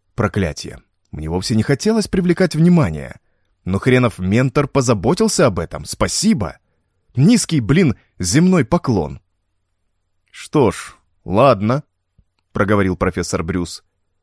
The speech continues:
«Но ответ-то вы знаете?» Я раздраженно кивнул.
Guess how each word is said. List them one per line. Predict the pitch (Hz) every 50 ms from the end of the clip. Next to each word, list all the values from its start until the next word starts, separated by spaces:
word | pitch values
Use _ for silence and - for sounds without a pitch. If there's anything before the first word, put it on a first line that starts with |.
| _ _ -
«Но | - 87 92 101 113
ответ-то | 117 - - 147 185 135 - - - 80
вы | 80
знаете?» | 82 71 78 95 107 120 156 180 147 107 - 76 64 - - _ _ _ _ _ _ _ _ _ _ _ _ _ _ _ _ -
Я | - 85 240 240
раздраженно | 233 214 175 175 180 160 117 135 160 156 143 139
кивнул. | - - 120 95 87 82 76 67 - -